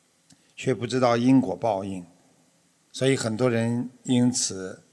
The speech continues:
付出了生命的代价。我们人因为不懂啊，我们才会做错事情。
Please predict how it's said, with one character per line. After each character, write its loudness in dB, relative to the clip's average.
付 -6
出 -6
了 -8
生 -4
命 -2
的 -10
代 -10
价。 -18
我 -10
们 -8
人 -8
因 -2
为 -4
不 -10
懂 -6
啊， -12
我 -16
们 -10
才 -10
会 -12
做 -10
错 -16
事 -12
情。 -14